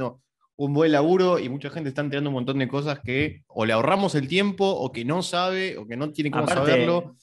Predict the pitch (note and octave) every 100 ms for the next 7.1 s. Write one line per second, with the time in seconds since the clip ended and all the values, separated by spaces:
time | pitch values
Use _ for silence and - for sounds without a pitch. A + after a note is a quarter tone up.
0 | _ B2+ D#3 D#3 C#3+ B2+ C#3 D3 F3 C#3
1 | A2+ A2 A2 B2 A#2 A2 G#2+ G#2+ G#2 C#3+
2 | C3+ B2+ B2 - D#3+ C#3 G#2 G2 F#2+ B2+
3 | B2+ G#2+ G#2 B2+ B2 A2 F#2 - _ _
4 | _ _ A#2 G#2 G2 A2 A2+ B2 C3 B2
5 | G#2+ - - A2 A#2+ B2 A#2+ A#2+ A#2+ -
6 | - _ _ B2 A#2+ A#2 B2 B2+ B2+ -